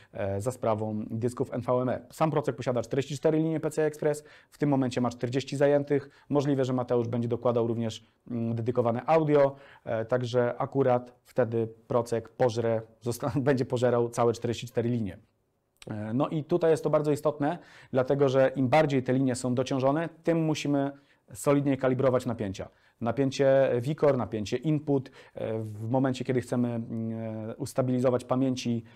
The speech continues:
tak, żeby było jeszcze lepiej, musimy się bawić V C C J O, system agentem. Mm, co mogę dodać o Omedze? Omegę uwielbiam, zresztą tak samo jak każdego Rampage'a, bo chociażby tak mały myk,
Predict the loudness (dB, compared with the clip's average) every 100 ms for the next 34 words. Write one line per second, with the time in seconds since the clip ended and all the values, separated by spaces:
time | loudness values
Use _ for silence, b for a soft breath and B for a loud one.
0 | B -2 0 0 -2 0 2 4 2 2
1 | 0 0 0 -2 -2 -4 -2 -2 -2 -2
2 | -2 -2 0 4 4 2 -4 -6 -2 0
3 | 0 2 0 0 B B B -4 -2 0
4 | 0 2 4 2 2 2 2 2 2 0
5 | 0 2 4 4 2 2 2 0 0 -4
6 | -4 -4 -4 -4 -4 -2 0 0 -2 0
7 | 0 0 0 0 4 2 0 B B B
8 | _ 2 6 6 4 -2 _ _ _ -4
9 | 0 4 2 2 2 2 2 0 2 2
10 | 2 0 -2